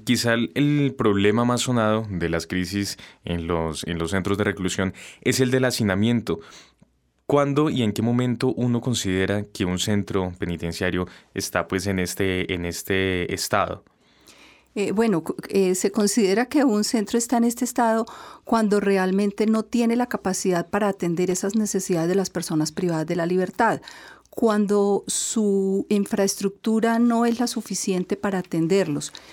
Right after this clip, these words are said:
Speaker 2: Por ejemplo, en una celda que es para dos, cuatro personas, en este momento en algunos establecimientos hay hasta diez personas viviendo en este espacio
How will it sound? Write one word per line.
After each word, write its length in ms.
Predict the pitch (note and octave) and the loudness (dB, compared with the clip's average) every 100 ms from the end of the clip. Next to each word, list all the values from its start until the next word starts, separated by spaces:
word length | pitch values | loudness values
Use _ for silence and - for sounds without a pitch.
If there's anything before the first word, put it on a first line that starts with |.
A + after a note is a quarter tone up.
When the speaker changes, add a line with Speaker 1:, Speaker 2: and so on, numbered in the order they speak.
| - - _ | -20 -20 _
Speaker 2:
Por 160 | - G#3 | 0 0
ejemplo, 560 | G#3 C4 A#3+ F#3+ E3 - | 2 2 2 0 -2 0
en 160 | F#3+ | 0
una 220 | G3 G3+ A3 | 2 2 0
celda 580 | C#4 A#3+ A3 A3 A#3 - | 2 2 2 0 -2 -4
que 300 | A3+ G3+ F#3 | 0 2 2
es 120 | F3 | -2
para 520 | _ - G#3 G3+ F3+ | _ -2 0 2 0
dos, 600 | D#3+ F#3+ F#3+ G3 - - - | -2 2 4 2 0 -8 -14
cuatro 400 | - A#3 G#3 G#3 | -2 2 2 0
personas, 640 | G#3 F#3+ - F3+ F3 F#3+ - - - - | -4 -4 -2 -2 -2 -4 -8 -20 -20 -10
en 160 | - G#3+ | 0 2
este 240 | G3 - | 2 2
momento 560 | A#3 A3+ G3+ F#3+ G#3+ A3 | 2 4 2 0 -2 0
en 120 | G#3+ | 0
algunos 480 | G3+ F#3 F#3 F#3+ G#3 | 2 2 2 2 0
establecimientos 840 | A#3 - G#3 G3 F#3+ F3+ F3+ G#3 G3+ - - - - | -2 0 0 2 0 0 0 -2 -4 -10 -20 -14 -2
hay 360 | G3 G3 G3+ - _ _ _ _ _ | 2 2 0 -4 _ _ _ _ _
hasta 320 | G#3 G#3+ - | -2 0 0
diez 260 | F#3 F#3+ F#3 | 2 2 0
personas 560 | - G3+ - F#3 F3+ F#3 | -4 -6 -2 -2 -2 -2
viviendo 460 | F#3 E3+ E3 D#3+ | 0 2 0 -2
en 140 | - E3 | -2 -2
este 180 | D#3 E3+ | -2 -6
espacio 500 | - F3 D3+ D3+ | -4 -4 -2 -4